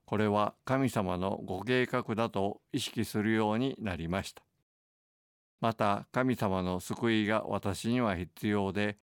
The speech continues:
私にはなくてはならない存在であると思うようになり、仕事のない限り礼拝に出席するようになりました。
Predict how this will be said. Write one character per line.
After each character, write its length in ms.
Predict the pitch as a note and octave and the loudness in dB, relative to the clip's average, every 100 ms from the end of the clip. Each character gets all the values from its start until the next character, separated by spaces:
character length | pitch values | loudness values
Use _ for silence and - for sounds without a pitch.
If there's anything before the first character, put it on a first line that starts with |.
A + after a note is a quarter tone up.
| _ _ _ _ | _ _ _ _
私 400 | A2 G2+ G2+ - | -4 0 -2 2
に 180 | A2+ A#2+ | 2 4
は 260 | A2 G2 G2 | 4 2 2
な 140 | B2 | 0
く 100 | A#2+ | -2
て 120 | A2+ | 0
は 160 | G#2 F2+ | 0 2
な 120 | F#2 | 2
ら 120 | A#2+ | 2
な 160 | B2 G#2+ | 2 0
い 60 | |
存 300 | F#2+ A2+ A2+ | 0 0 2
在 220 | A#2 A#2 A2 | 2 2 2
で 300 | A#2 A#2+ - _ _ | 2 0 -2 _ _
あ 120 | A2 | -2
る 180 | G#2+ A2+ - | 0 -2 -2
と 80 | B2+ | -2
思 320 | A#2 A#2+ A#2 | 2 2 4
う 80 | A#2+ | 4
よ 200 | A#2 G#2+ | 4 4
う 60 | G#2 | 4
に 120 | G#2+ | 2
な 120 | F2+ | 2
り、 220 | E2+ E2 - _ _ _ _ - | -2 -6 -8 _ _ _ _ -6
仕 140 | - | 0
事 320 | G#2+ A2+ A#2 | 2 2 2
の 140 | A2+ A2 | 2 2
な 160 | F#2+ | 2
い 120 | F#2 | 0
限 300 | F2+ A#2 F#2 | 0 0 0
り 260 | F2+ G#2+ - - | 2 0 0 -8
礼 280 | - A2+ A#2 | 0 2 2
拝 260 | A2+ A#2 | 2 2
に 260 | A2 A2 - | 2 2 0
出 160 | - A#2 | -4 -6
席 400 | - C3 A#2 A#2+ | -2 -2 0 -2
す 160 | B2+ | -2
る 80 | A#2 | 0
よ 180 | A#2 G#2+ | 2 2
う 60 | |
に 220 | A2 A2+ A2 | 2 0 -2
な 120 | F2 | -4
り 140 | E2+ | -2
ま 140 | F2+ F#2 | -2 -2
し 100 | |
た。 100 | - | -6